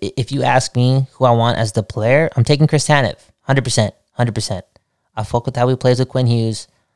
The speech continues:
I still think he has a lot of game left when he's healthy. He's so smart, man. You, you take him out of the lineup, I guarantee you will see a major, a major difference. And again, I think his play has,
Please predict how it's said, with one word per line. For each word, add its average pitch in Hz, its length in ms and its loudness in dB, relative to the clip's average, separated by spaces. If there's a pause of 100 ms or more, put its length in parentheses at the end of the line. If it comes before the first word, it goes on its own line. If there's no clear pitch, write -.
(260)
I 110 60 -2
still 120 220 -2
think 123 180 0
he 123 80 2
has 113 100 2
a 110 60 0
lot 110 160 4
of 107 80 -2
game 117 240 0
left 110 280 0
when 117 120 0
he's 113 100 0
healthy. 107 480 0 (760)
He's 123 200 -6
so 170 160 4
smart, 110 360 -2
man. 98 240 -8
You, 113 140 -6
you 143 200 -6
take 175 260 -2
him 151 180 2
out 147 120 2
of 143 60 6
the 123 60 -2
lineup, 120 360 2
I 123 120 0
guarantee 117 520 -2
you 113 240 -2
will 113 240 2
see 104 400 -8 (240)
a 117 140 -2
major, 110 680 -2 (100)
a 123 140 2
major 117 440 0
difference. 107 520 -4 (240)
And 135 120 0
again, 147 200 4
I 117 80 2
think 147 160 0
his 156 140 0
play 143 260 2
has, 123 480 0